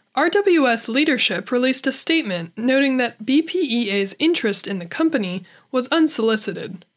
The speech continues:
The company's statement also emphasized confidence in its future growth,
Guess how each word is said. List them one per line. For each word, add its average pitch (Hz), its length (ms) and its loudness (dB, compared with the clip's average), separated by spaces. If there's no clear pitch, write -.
The 285 100 -2
company's 403 520 2
statement 202 520 0
also 320 340 2
emphasized 240 760 0
confidence 190 580 -2
in 226 140 0
its 208 180 0
future 185 380 -6
growth, 202 440 -2